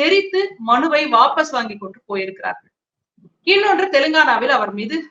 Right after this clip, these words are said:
வழக்கு பதிவு, இவர் தேர்தல், அஹ், விதிகளை வந்து மீறிவிட்டார் அப்படின்னு சொல்லிட்டு. நம்ம ஒன்று வந்து குறிப்பிட்டு பார்க்க வேண்டியிருக்கு, ஏன் இவரை பற்றிய செய்திகள் வருகின்றன? ஒருவேளை இவர் மோடியை ஓரங்கட்டி விடுவார் என்ற ஒரு, அஹ், ஒரு பயத்தில்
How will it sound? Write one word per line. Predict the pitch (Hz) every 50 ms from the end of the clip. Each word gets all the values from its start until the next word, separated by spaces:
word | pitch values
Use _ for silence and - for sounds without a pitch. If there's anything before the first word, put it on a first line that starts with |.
| _ _
வழக்கு | - 220 233 254 285 294 -
பதிவு, | 233 233 202 196 190 185 190 - _ _ _ _ _
இவர் | - 269 285 285 285
தேர்தல், | 294 294 320 349 349 349 349 339 302 269
அஹ், | 247 233 214 208 208 208 202 202
விதிகளை | 247 - 330 330 320 302 269 254
வந்து | 220 220 226 254
மீறிவிட்டார் | 233 220 233 262 277 254 233 208 - 196 190 190 196 180
அப்படின்னு | 180 180 190 202
சொல்லிட்டு. | 202 202 185 180 180 - 208 226 247
நம்ம | 254 233 240 240 240 226 220
ஒன்று | 262 320 392 427 - - 370
வந்து | 320 277 262 311 302
குறிப்பிட்டு | 277 277 294 294 302 - 285
பார்க்க | 277 233 214 220 220 226
வேண்டியிருக்கு, | 214 214 214 - - 262
ஏன் | 240 294 349 403 403
இவரை | 330 247 233 240 262 294 302
பற்றிய | 302 247 240 - 240 247 262
செய்திகள் | - 240 220 214 220 202 208
வருகின்றன? | 196 190 190 190 185 190 196 196 196 - - _ _ _ _ _ -
ஒருவேளை | 240 269 311 339 381 359 320 320 330 359 392 381 381
இவர் | - 262 262 277 262 254
மோடியை | 247 277 320 339 349 330 339 311 269 240
ஓரங்கட்டி | 254 277 330 370 392 392 359 359 359 - 302
விடுவார் | 285 285 285 277 285 285 285 285
என்ற | 262 254 254 240 254 254
ஒரு, | 247 233 226 226 226 214 220 - - _ _ -
அஹ், | 247 247 247 240 240 240 233 233 226 226 226 226 220 220
ஒரு | 233 240 233 240
பயத்தில் | 220 240 247 277 320 330 - - 330 349 381 381 - _